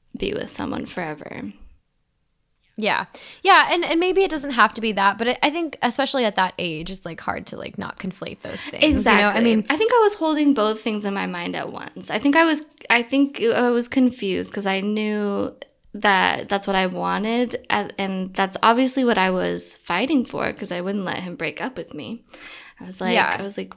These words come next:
Speaker 1: "Proposal denied, <laughs> try again." And
Speaker 2: Totally.
Speaker 1: so I was definitely
Speaker 2: <laughs>
Speaker 1: trying to stay with him. Um, and I think it's also so hard to really remember what you were actually thinking when you were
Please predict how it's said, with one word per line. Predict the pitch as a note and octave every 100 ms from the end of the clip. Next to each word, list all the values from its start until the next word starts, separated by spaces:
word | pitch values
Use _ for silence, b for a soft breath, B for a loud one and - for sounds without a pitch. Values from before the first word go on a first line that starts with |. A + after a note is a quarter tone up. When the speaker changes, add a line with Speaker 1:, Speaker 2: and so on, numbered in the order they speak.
| _
Speaker 1:
"Proposal | - A3 A#3+ C4+ C#4 C4+
denied, | C4+ A3+ E3+ D3+ -
<laughs> | -
try | - B3+
again." | C4+ B3 B3+ A#3+ - B B F4+ -
And | D4+ D4+ E4+ D4
Speaker 2:
Totally. | - C#4 G3+ G3+ B2+
Speaker 1:
so | F#3 B3+
I | B3+ A#3
was | C#4 C4+
definitely | B3+ C#4 E4+ D4 D#4+ C#4+ C4 A3 - -
Speaker 2:
<laughs> |
Speaker 1:
trying | - G#3 G#3
to | G3+
stay | G3 F#3+ G3
with | F#3+
him. | F#3+ E3+ E3+ F#3 - -
Um, | G3+ F#3 F3 F3 - -
and | G#3 G3+ F#3+ F#3 - - -
I | G#3+ G#3
think | - - - G#3+ G#3 - - -
it's | C4 C#4
also | F4 G4+
so | G4 C#4+
hard | G#3 E3+ -
to | F3+
really | F3+ F3 F3
remember | F#3 G3 F3 F3+ F3+
what | F3 F#3+
you | F3+
were | F3 -
actually | - - - -
thinking | - E3 - G3+
when | G3+ G3+
you | G3+
were | F#3 - -